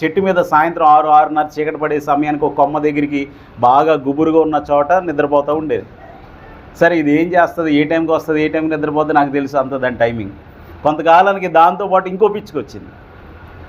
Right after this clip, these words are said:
ఆ రెండు కూడా కొమ్మ పక్కన నిద్రపోతూ ఉండేవి.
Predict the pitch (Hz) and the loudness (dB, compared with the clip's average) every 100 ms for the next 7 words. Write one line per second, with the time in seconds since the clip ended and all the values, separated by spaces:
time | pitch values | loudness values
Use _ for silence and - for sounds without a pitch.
0 | - - - - 147 180 220 240 233 226 | -20 -20 -8 0 2 2 2 2 2 2
1 | 214 202 202 202 - 196 175 165 165 151 | 0 -2 0 -2 -2 -4 -2 -2 0 0
2 | 143 123 101 | -2 -4 -6